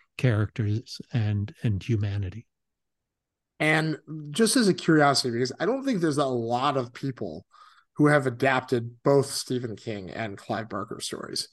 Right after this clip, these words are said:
Speaker 1: Yeah,
Speaker 2: Uh,
Speaker 1: probably none but me.
Speaker 2: No, I can't, I can't off the, I mean, off the top of my head, I can't think of anybody else. Do you think that emotionality where they, they do intersect is where you intersect too?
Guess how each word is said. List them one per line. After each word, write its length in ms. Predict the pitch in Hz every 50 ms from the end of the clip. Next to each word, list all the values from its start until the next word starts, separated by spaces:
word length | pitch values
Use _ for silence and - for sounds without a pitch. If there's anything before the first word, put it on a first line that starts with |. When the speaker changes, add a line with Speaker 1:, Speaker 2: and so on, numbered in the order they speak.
| - - - - - _ _ -
Speaker 1:
Yeah, 340 | 170 190 247 277 294 269 190
Speaker 2:
Uh, 20 | 120
Speaker 1:
probably 540 | - - 165 202 247 277 240 185 175 160 143
none 320 | 135 135 143 165 185 180
but 180 | 165 165 147 156
me. 380 | 156 208 269 247 120 98 - _ - -
Speaker 2:
No, 380 | 156 151 165 196 233 208 156 143
I 120 | 139 143
can't, 220 | 139 - 165 -
I 60 | 165 170
can't 240 | - 214 214 180
off 160 | 160 175 - -
the, 160 | 170 165 139
I 80 | 139
mean, 160 | 143 147 147 143
off 220 | 143 143 - -
the 80 | - 165
top 140 | 156 135
of 80 | 143 139
my 100 | 135 123
head, 200 | 113 160 190 170
I 60 | 151
can't 220 | 131 - 139 127 113
think 120 | 120 117
of 60 | 110
anybody 380 | 110 110 107 98 107 101 98 101
else. 240 | 87 85 - - - - - - - - - - _ _ - - 151
Do 180 | 131 - - 185
you 220 | 196 208 233 233 233
think 320 | 233 - 233 220 214 196 -
that 280 | 151 143 170 165 160
emotionality 1300 | 151 143 147 151 156 165 156 - - 151 147 143 147 147 151 156 156 147 143 123 120 110 107 113 107 104 _ _ _ _ _ _ _ _ _ _ _ _ _ -
where 380 | 156 143 139 147 156 151 147
they, 260 | 135 131 127 131 110 - 113
they 160 | 135 127 120
do 300 | 117 117 196 220 214 185
intersect 600 | 147 143 127 117 104 - - 143 120 110 - -
is 120 | 131 117 123
where 320 | 120 131 135 131 123 120 117
you 220 | 131 147 156 147
intersect 680 | 127 131 127 110 101 - - - 104 - - - - -
too? 400 | - - - 117 95 - -